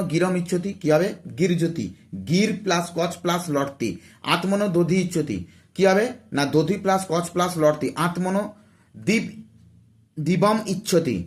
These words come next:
দিব্যতি। আত্মন পিতরম ইচ্ছতি পিতৃয়তি।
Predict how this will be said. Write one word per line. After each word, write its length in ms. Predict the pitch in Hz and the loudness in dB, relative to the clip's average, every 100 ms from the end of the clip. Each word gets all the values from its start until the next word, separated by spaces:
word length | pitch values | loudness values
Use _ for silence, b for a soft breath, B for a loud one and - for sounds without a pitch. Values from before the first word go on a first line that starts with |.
| - | -10
দিব্যতি। 480 | 107 175 - 160 135 - | -2 0 2 0 0 0
আত্মন 400 | 165 175 190 202 208 | -2 0 -2 -2 -2
পিতরম 460 | 196 175 196 202 190 | -4 2 2 4 0
ইচ্ছতি 380 | 180 151 120 90 - _ _ _ _ - | -2 -4 -2 -6 -10 _ _ _ _ -4
পিতৃয়তি। 800 | 196 190 - 196 196 170 147 | -2 -4 -4 0 4 4 4